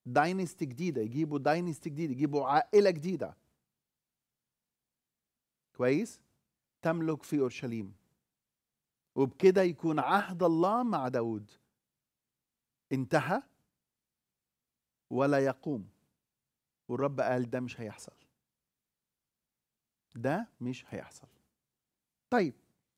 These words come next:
فراح بص للشعب اللي هو أش-، أشعياء وقال للشعب: "أوكي، إنه لبيت داود"، كلم لبيت داود وقال لهم: "ها السيد الرب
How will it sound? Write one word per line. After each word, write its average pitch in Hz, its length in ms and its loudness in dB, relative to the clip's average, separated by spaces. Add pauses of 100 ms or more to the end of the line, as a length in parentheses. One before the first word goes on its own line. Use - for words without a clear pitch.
(200)
فراح 214 580 4 (120)
بص 170 380 0
للشعب 190 540 2 (200)
اللي 127 160 -4
هو 135 420 2 (840)
أش-، 143 300 -4
أشعياء 135 520 0 (160)
وقال 180 340 2
للشعب: 180 580 -2
"أوكي، 156 500 -4
إنه 185 540 -4
لبيت 147 380 2
داود"، 151 420 0 (140)
كلم 143 300 2
لبيت 143 320 -2
داود 156 200 -2
وقال 165 120 -4
لهم: 185 220 -2
"ها 180 180 -4
السيد 151 400 -4
الرب 151 260 0